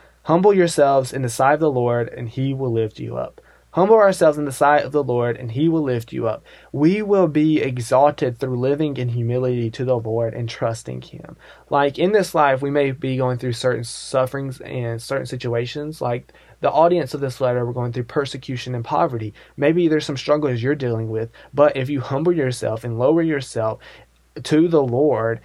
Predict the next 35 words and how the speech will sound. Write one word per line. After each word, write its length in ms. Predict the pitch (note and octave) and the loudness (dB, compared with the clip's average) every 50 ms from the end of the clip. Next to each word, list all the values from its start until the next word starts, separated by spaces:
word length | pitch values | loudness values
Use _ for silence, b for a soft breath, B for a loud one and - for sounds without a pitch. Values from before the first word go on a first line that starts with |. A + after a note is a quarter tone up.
| b b | b b
and 120 | - C#3+ C#3+ | -6 -4 -2
just 280 | D3+ C3+ B2+ - - | -2 -2 -2 -4 -8
trust 400 | - - - D3 D3+ E3 D#3 - | -8 -2 0 2 2 2 0 -2
him 160 | - D3 C3+ B2 | -4 -2 -2 -2
and 80 | A#2+ | -2
have 200 | B2+ C3 B2 A#2 | 0 -2 -2 -2
confidence 520 | - C#3+ C#3+ D3 C#3+ F3+ F3 F3 E3 C#3+ C#3+ | -2 -2 -2 0 0 0 0 -2 -2 -4 -4
in 100 | C3+ B2+ | -6 -6
him, 260 | B2 D3+ D#3 D#3 C3+ B B B B | -4 -4 -4 -4 -6 B B B B
you 160 | D#3 E3+ F3+ | -4 -4 -4
will 100 | F#3+ G3 | -2 -2
be 220 | E3 F3+ F3+ E3+ | 0 0 0 0
exalted 920 | E3 E3+ D3+ C3+ B2+ B2 C#3 C3+ D3+ E3 F3 E3+ - D#3+ C#3+ C3+ - - - | 0 -2 -2 -4 -4 -2 0 2 2 2 0 0 -2 -4 -4 -4 -6 -10 -14
through 340 | _ - D#3+ G3 A3 G#3+ G#3 | _ -8 -4 -4 -4 -4 -6
him. 460 | - - - A#2 G#2+ A2 A2+ A#2 - _ _ _ _ _ _ _ _ _ _ _ _ _ _ _ _ _ _ _ _ _ _ _ _ _ _ _ _ _ _ - - - | -8 -6 -6 -6 -6 -6 -10 -14 -20 _ _ _ _ _ _ _ _ _ _ _ _ _ _ _ _ _ _ _ _ _ _ _ _ _ _ _ _ _ _ -20 -20 -12
Humility 520 | - - F3 E3+ F#3 G#3 A#3 A3+ F#3 F3+ E3 | -4 -2 2 4 6 6 6 6 6 4 2
is 180 | C3+ D3+ D3+ | 0 -2 -2
the 100 | - D#3 | -2 -2
key 380 | D3 - - - F3+ F#3 F3 E3 B B B B | -4 -4 -6 -6 -4 -4 -4 -4 B B B B
of 220 | - D3 C#3 B2 | 2 2 2 2
having 380 | - - D3+ D#3 D#3 E3 D3 B2 | 0 -2 -2 0 0 0 -2 -2
forgiveness 520 | - C3 A#2+ B2+ B2 A#2 A#2+ A#2 A2+ - | -4 -4 -2 -2 -2 -2 -2 -2 -4 -6
from 280 | - - B2 A#2 A2+ A2+ | -6 -6 -6 -6 -4 -2
God. 420 | A#2+ C3+ D#3 D3+ - B1 C2 - - b b b b b | -2 0 0 0 -2 -4 -8 -10 -12 b b b b b
That's 300 | - - C3+ C3+ C3+ - | -4 -2 -2 -2 -2 0
what 340 | - D3+ C#3+ C3+ - - B2+ | 0 0 2 0 -2 -4 -6
the 100 | - B2+ | -6 -4
notes 240 | B2 B2 A#2+ A#2+ - | -4 -2 -4 -4 -4
in 60 | B2 | -4
my 100 | A#2+ A2+ | -4 -4
Bible 460 | A2+ A#2 A2 G#2+ A2 A#2 A#2+ - A#2+ - _ | -4 -4 -4 -6 -6 -8 -10 -10 -12 -18 _
said 340 | - - - - - - - _ | -12 -8 -8 -8 -8 -10 -14 _
about 260 | - - B2+ B2 - - | -12 -8 -8 -8 -6 -8
that 180 | B1+ - - | -10 -10 -10
verse. 400 | - - B2+ C3 C3 - - - | -12 -14 -14 -14 -16 -20 -20 -20